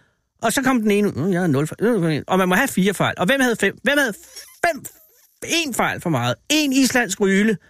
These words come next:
Der, og jeg vidste, og jeg tro-, jeg havde ikke troet, at en ræv kunne knalde i februar og få unger i marts. Jeg havde ikke forestillet mig,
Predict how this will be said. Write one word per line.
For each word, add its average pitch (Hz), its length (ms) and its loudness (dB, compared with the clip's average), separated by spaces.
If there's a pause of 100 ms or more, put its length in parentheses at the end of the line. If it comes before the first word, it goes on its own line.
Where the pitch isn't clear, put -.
(280)
Der, 208 100 0 (180)
og 208 140 0
jeg 220 140 0
vidste, 226 280 -2
og 220 80 0
jeg 240 120 0
tro-, - 200 -2
jeg 214 140 2
havde 226 200 4
ikke 233 100 -4
troet, 240 600 0
at 185 220 -2
en 185 200 2 (460)
ræv 208 380 0 (440)
kunne 196 240 2
knalde 214 500 0 (120)
i 247 80 0
februar 240 520 0
og - 180 -6
få 214 140 -2
unger 202 220 0
i 214 40 0
marts. 170 260 -2
Jeg 220 80 2
havde 247 60 0
ikke 247 100 -6
forestillet 254 920 0
mig, 143 180 0